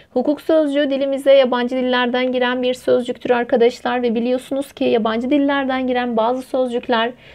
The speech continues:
söyleyişte yumuşamaya uğrasa dahi yazarken yumuşama yapamıyoruz. Hukukun olması gerekiyordu.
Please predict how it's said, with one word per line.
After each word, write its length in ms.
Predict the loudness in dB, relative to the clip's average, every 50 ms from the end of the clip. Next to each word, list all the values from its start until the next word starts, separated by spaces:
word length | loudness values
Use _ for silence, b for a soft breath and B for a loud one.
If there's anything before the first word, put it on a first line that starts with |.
| B B _
söyleyişte 760 | -8 0 2 4 4 4 4 2 2 0 -2 -2 -2 0 0
yumuşamaya 760 | 2 2 0 -2 -4 -4 -4 -4 -4 -2 -2 0 -2 -2 0 0
uğrasa 460 | 2 2 2 2 0 0 0 0 2
dahi 320 | 2 0 0 0 0 0
yazarken 760 | 2 2 2 2 0 0 -2 -2 -4 -4 -4 -4 -2 -2 -2
yumuşama 480 | 0 0 0 0 0 -2 -2 -2 0 0
yapamıyoruz. 800 | -2 -2 -2 -2 -2 -2 0 2 2 2 2 2 0 -2 -6 B B B B B B -4
Hukukun 720 | -2 -2 0 2 2 2 2 2 0 0 2 2 2 2
olması 500 | 2 4 4 4 4 4 2 0 0 0
gerekiyordu. 880 | 2 2 4 4 2 2 0 0 0 2 2 2 2 2 2 2 0 -4